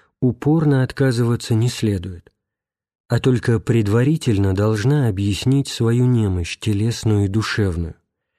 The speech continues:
и конец дела предоставить воле всеблагого промысла Господа, хотящего всем спастися и в разум истины прийти. Первое послание к Тимофею,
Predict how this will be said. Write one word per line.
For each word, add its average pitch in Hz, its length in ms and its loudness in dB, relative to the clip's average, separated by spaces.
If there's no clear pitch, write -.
и 117 200 2
конец 107 520 0
дела 107 440 0
предоставить 101 880 -2
воле 120 380 2
всеблагого 113 760 0
промысла 113 640 0
Господа, 95 600 -4
хотящего 104 760 0
всем 92 380 -2
спастися - 760 -6
и 113 100 4
в 101 100 2
разум 110 380 2
истины 95 500 0
прийти. 95 640 -4
Первое 101 400 0
послание 98 720 0
к - 60 -18
Тимофею, 104 680 0